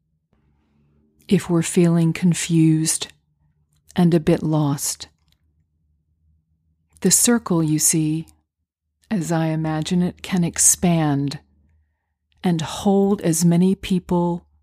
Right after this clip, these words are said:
as are willing to join hands with us. The circle can get bigger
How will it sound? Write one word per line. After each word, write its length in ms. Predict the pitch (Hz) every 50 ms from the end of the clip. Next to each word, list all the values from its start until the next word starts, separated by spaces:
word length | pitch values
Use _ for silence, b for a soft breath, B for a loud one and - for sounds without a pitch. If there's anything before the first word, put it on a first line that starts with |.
| _ _ _ _ _ _ _ _ _ _ _ _ _ _ _ _ _ _ _ _ -
as 240 | - 175 170 165 -
are 180 | - 180 170 165
willing 680 | 160 160 175 170 170 170 165 165 165 165 170 170 - _ _ _
to 100 | - -
join 440 | 160 - - 175 165 165 165 160 160
hands 720 | 143 135 170 151 147 147 147 147 147 147 147 - - - _ _ -
with 240 | 160 151 143 - -
us. 480 | - 143 139 135 - - - - - - _ _ _ _ _ _ _ _ _ _ _ _ b b b b b b b b
The 140 | - 175
circle 720 | - - - - 202 190 180 - - 175 156 151 151 - _ _ _ _ _ _
can 220 | - - 202 175 165
get 260 | - 175 - _ -
bigger 520 | - 165 160 165 165 156 156 160 160 _